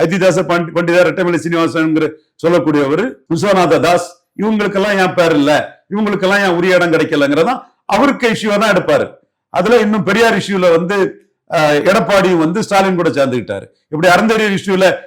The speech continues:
எடப்பாடி ஸ்டாலின் கூட சேர்ந்துக்கிட்டாரோ, அதே மாதிரி பெரியார் இஷ்யூலையும் எடப்பாடி ஸ்டாலின் கூட சேர்ந்துக்கிட்டாரு. அப்போ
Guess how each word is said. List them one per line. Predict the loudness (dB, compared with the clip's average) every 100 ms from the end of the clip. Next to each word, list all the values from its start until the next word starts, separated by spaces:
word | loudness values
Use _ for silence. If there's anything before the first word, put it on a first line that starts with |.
| -6
எடப்பாடி | -2 2 2 2
ஸ்டாலின் | 0 0 0
கூட | 0
சேர்ந்துக்கிட்டாரோ, | 0 0 0 -4 -4 -2 0 -2 -8 _ _
அதே | 0 4 4
மாதிரி | 4 2 0
பெரியார் | -2 2 2 2
இஷ்யூலையும் | -2 -2 0
எடப்பாடி | 0 2 2 2 -2 -10
ஸ்டாலின் | -4 -2 0
கூட | 0
சேர்ந்துக்கிட்டாரு. | 0 0 0 0
அப்போ | -2 -2 -4